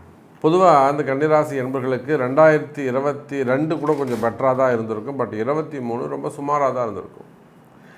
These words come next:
எனக்கு தெரிஞ்சு கன்னிராசி அன்பர்களுக்கு இந்த ரெண்டாயிரத்தி இருபத்தி ரெண்டு, இருபத்தி மூணு இந்த ரெண்டு வருஷமேவும் ரொம்ப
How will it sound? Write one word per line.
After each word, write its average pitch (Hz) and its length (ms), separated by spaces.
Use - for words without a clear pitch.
எனக்கு 127 300
தெரிஞ்சு 156 240
கன்னிராசி 143 560
அன்பர்களுக்கு 127 680
இந்த 127 180
ரெண்டாயிரத்தி 127 580
இருபத்தி 127 440
ரெண்டு, 120 240
இருபத்தி 123 420
மூணு 113 240
இந்த 120 320
ரெண்டு 135 340
வருஷமேவும் 127 1080
ரொம்ப 202 140